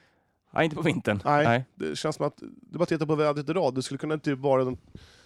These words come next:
Speaker 2: fjortonde september vädermässigt.
Speaker 1: Ja.
Speaker 2: Ungefär.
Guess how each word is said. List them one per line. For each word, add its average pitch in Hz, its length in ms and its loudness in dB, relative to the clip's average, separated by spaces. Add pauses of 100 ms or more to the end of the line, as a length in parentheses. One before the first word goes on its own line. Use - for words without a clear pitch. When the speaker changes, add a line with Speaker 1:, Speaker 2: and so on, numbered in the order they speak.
(160)
Speaker 2:
fjortonde 139 500 2
september 135 720 0
vädermässigt. 113 600 -4
Speaker 1:
Ja. 131 240 4 (160)
Speaker 2:
Ungefär. 117 380 -2